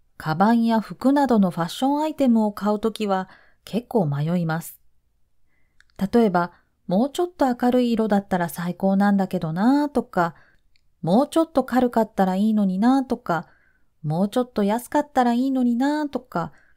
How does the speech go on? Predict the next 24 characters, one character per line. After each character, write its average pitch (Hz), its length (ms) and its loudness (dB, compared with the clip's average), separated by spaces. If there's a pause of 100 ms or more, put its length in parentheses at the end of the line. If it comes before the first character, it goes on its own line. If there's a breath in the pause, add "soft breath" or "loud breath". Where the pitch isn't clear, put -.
(240 soft breath)
散 277 340 2
々 311 140 0
迷 294 260 -2
っ 294 60 -2
た 202 240 -2
挙 180 200 -2
句 175 140 -6
に 165 180 -4
選 165 180 0
ん 226 40 2
だ 214 120 0
も 165 120 -4
の 165 120 -4
っ 160 100 -14
て、 143 240 -8 (460 soft breath)
後 202 320 -4
で 151 100 0
後 269 240 -2
悔 233 220 0
す 196 180 -6
る 185 80 -2
こ 202 140 -2
と 220 120 0
も 185 300 0